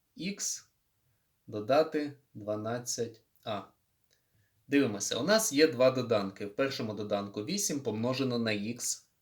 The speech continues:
в другому доданку дванадцять помножено на змінну а. В першому доданку у нас змінна ікс, в другому змінна а. Це різні змінні, тому за дужки ми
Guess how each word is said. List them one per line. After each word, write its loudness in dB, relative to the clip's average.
в -12
другому 2
доданку -2
дванадцять -2
помножено -4
на -2
змінну -2
а. -2
В -20
першому 4
доданку 2
у 0
нас 2
змінна 2
ікс, -6
в -16
другому -2
змінна 0
а. -2
Це 2
різні 0
змінні, -2
тому 0
за -2
дужки -4
ми -2